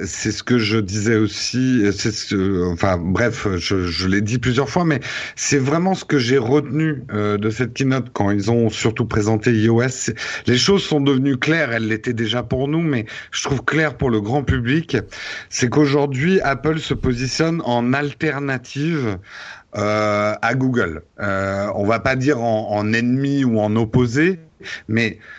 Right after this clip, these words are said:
en gros, le marché devient très clair. Si je veux bénéficier de super services, prenons par exemple le, la reconnaissance des photos, soit j'ai des services gratuits Google, mais on le sait aujourd'hui, qui ne sont pas gratuits, puisque je paye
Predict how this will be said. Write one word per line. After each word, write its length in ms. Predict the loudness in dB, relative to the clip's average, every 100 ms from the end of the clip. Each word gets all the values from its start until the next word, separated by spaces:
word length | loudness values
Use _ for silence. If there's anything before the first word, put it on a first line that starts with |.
| -20 _
en 220 | 0 2
gros, 360 | 2 2 4 4
le 120 | 4
marché 340 | 2 0 -2
devient 320 | -2 -2 -2 -4
très 200 | -4 -6
clair. 420 | -4 -2 -2 -6 -14
Si 260 | -10 -4
je 200 | 0 2
veux 220 | 2 4 4
bénéficier 600 | 4 2 -2 -4 0 2
de 140 | 2
super 400 | 0 2 2 2
services, 540 | -2 -2 -4 -6 -10 -16 -20 -14
prenons 320 | -4 0 0
par 180 | 2 0
exemple 460 | 0 -2 -4 -4 -4
le, 280 | 0 0 2
la 120 | 2
reconnaissance 680 | 2 2 0 0 -2 -4 -2
des 100 | -4
photos, 520 | -2 -2 0 0 -2 -6 -10 -10 -10
soit 320 | -4 2 2 2
j'ai 160 | 0
des 120 | -2
services 440 | -2 -2 -2 -2 -2
gratuits 500 | -2 -2 -4 -4 -2
Google, 560 | 0 2 2 2 0 -2 -8
mais 240 | -2 2 2
on 80 | 2
le 80 |
sait 180 | 0 2
aujourd'hui, 640 | 2 0 -2 -2 -2 -4 -6 -14 -10
qui 140 | -2
ne 80 | 0
sont 200 | 2 0
pas 160 | 2 0
gratuits, 460 | 0 -4 -6 -8 -10 -20 _
puisque 260 | -10 -2 0
je 160 | 2 0
paye 560 | 0 0 0 0 -4